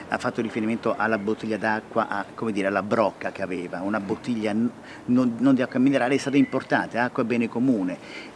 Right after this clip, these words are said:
In quel gesto, in quel riferimento c'è una delle parole chiavi che è bene comune, devono rendersi conto che gli ambienti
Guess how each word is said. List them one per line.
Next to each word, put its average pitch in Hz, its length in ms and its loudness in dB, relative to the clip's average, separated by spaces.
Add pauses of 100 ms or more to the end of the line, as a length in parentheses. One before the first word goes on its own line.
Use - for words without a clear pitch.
(120)
In 156 120 8
quel 147 220 4
gesto, 123 340 4
in 117 60 -2
quel 131 140 0
riferimento 139 440 2
c'è 113 160 -2
una 110 120 0
delle 110 120 2
parole 113 240 -2
chiavi 127 240 0
che 98 140 -8
è - 40 -6
bene 98 300 -4
comune, 101 400 0
devono 92 220 -6
rendersi 104 340 -6
conto 101 460 -2
che - 140 -6
gli 107 120 -2
ambienti 107 840 -2